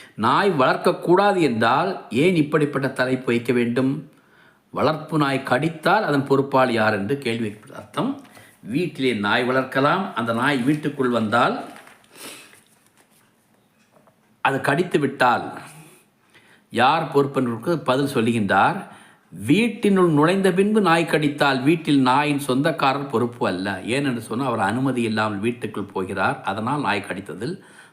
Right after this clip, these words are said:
முதலாளி பொறுப்பு இல்லை. அதே சமயம் வீட்டு-, வீட்டில் வளர்க்கும் நாய் வெளியே நடப்பவரை கடித்தால் அது நாய்க்கு உரிமையாளர் பொறுப்பு ஆவார் என்று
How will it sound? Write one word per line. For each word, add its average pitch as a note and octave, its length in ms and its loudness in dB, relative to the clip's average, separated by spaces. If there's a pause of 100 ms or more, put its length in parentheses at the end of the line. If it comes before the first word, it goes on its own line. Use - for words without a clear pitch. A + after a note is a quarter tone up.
(100)
முதலாளி A#2 480 0
பொறுப்பு G#2+ 440 -4
இல்லை. F#2 160 -8
அதே B2+ 220 -2
சமயம் A#2 380 -4
வீட்டு-, C#3 360 -4 (120)
வீட்டில் C3 320 -4
வளர்க்கும் G2+ 340 -6
நாய் C3 360 -2 (320)
வெளியே F3+ 440 4
நடப்பவரை C#3 480 0
கடித்தால் A#2 500 0
அது A#2 220 0
நாய்க்கு A#2 800 -2 (760)
உரிமையாளர் C#3 800 2
பொறுப்பு D3 460 2
ஆவார் A2 400 4
என்று G#2 300 2